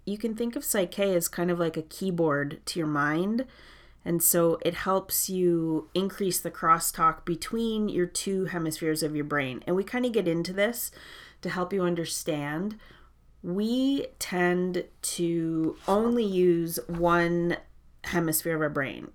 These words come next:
So people will label themselves, "Oh, I'm left brain, I'm right brain." Here's the thing. Our birthright is actually the natural ability to use both sides of our mind at the same time.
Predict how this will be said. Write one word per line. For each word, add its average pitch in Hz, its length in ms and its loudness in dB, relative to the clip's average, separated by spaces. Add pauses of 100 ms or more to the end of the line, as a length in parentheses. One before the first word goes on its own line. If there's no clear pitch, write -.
(100)
So 170 300 -2
people 185 340 0
will 175 120 6
label 160 300 4
themselves, 170 480 -2
"Oh, 202 240 4
I'm 180 240 2
left 175 320 -2
brain, 170 380 2
I'm 165 200 -2
right 151 240 0
brain." 180 460 0 (480)
Here's 214 240 0
the 202 80 0
thing. 160 480 -2 (160)
Our 208 140 4
birthright 202 1080 0 (880)
is 175 200 0 (100)
actually 180 560 0
the 208 120 -2
natural 180 540 0
ability 202 880 0
to - 140 -6
use 180 340 -2
both 180 440 4
sides 135 840 -2 (380)
of 165 240 -2
our 151 120 2
mind 135 580 -2 (180)
at 165 100 -4
the 165 100 -2
same 160 480 0
time. 135 540 -2